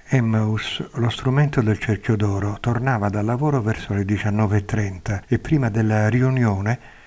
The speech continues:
mangiavamo in una pizzeria. Emmaus prendeva una pizza ai quattro formaggi ed io una focaccia con la ricotta e la ruchetta.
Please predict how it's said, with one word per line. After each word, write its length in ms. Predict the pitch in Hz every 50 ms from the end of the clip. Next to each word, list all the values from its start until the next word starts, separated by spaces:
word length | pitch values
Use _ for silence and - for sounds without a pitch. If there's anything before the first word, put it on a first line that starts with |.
| - - - -
mangiavamo 580 | - 123 117 110 101 120 123 135 151 151 147 151
in 80 | 143 127
una 180 | 123 123 120
pizzeria. 840 | - - 110 - - - 113 101 90 90 87 90 87 - - - - - - - - - - - - -
Emmaus 580 | - 143 143 135 120 113 110 104 90 - - -
prendeva 520 | - 107 110 110 110 107 120 117 98 113
una 220 | 110 110 113 110 107
pizza 540 | - 123 113 - - - - 117 113 107
ai 120 | 107 107 101
quattro 420 | - - 110 101 - - 117 113
formaggi 680 | - - - 151 143 143 156 170 170 160 135 - - 131
ed 120 | 120 107 120
io 160 | 139 127 117
una 180 | 113 113 107
focaccia 580 | - - 117 107 - 117 110 107 - - - 107
con 180 | - - 117 110
la 120 | 110 110
ricotta 500 | 110 107 104 - - 131 127 - - 127
e 20 |
la 140 | 107 104 104
ruchetta. 720 | 101 101 98 101 - 98 92 - - - - - - -